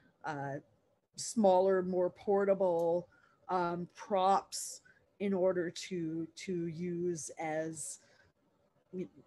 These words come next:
body extensions, like the, the works are called. And, um, you know, obviously I felt a huge affinity there and, um,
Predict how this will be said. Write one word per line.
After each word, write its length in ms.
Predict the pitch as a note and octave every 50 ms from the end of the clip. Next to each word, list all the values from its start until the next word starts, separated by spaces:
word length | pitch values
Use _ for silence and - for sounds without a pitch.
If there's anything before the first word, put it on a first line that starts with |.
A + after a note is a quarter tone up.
| -
body 400 | F#3 D3 E3 F#3+ E3+ D3+ D3+ D#3
extensions, 840 | E3+ E3+ - - - A#3 A3 G#3 G3 - - F#3 E3 F3+ F#3+ F#3+ -
like 200 | G3 D#3 D3+ -
the, 160 | - F3 - -
the 120 | F3+ G3
works 340 | F3 D#3+ E3+ E3+ E3 - -
are 80 | F#3+ E3
called. 460 | - - G#3 G3+ F#3+ F3+ E3+ F3 E3 - - - - - _ _ _ _ -
And, 720 | G3+ G3 G3 G3 F#3+ F#3 F3+ F#3 F#3+ F#3 F#3 F3+ E3+ - - - - - _ _ _ -
um, 540 | D3+ G3 F#3+ F3 D#3 D#3 D#3+ E3 E3+ E3 C#3 - _ _ _ _ _ _
you 100 | - G3+
know, 180 | F3+ E3+ D3 -
obviously 800 | - G3 F#3 F3+ F#3 G3+ G3 G3 - - G#3 G3 F3+ E3+ E3+ E3+
I 260 | A#2+ D#3+ F3+ F3 F3 - _ _ _ _
felt 360 | - - G#3+ F#3+ F3+ F3+ -
a 60 | G#3
huge 320 | F3 F#3+ G3+ G3 F#3 F#3 G3 -
affinity 800 | F#3+ - - G#3+ G3 F#3 F#3 F3+ E3+ F3+ E3 D#3+ E3 E3 - - -
there 640 | F#3 F3 E3+ F#3 E3+ E3+ E3 E3 D#3+ D#3+ E3 E3 - - - - _ - - - - - _ _ -
and, 520 | F#3+ F#3 F#3 F3 D#3+ E3+ F3 F3 D#3+ - - - - _ _ _ _ _ _ _ _ _ _ -
um, 480 | G#3 G3 F3+ F3 F3 E3+ E3+ E3 F3+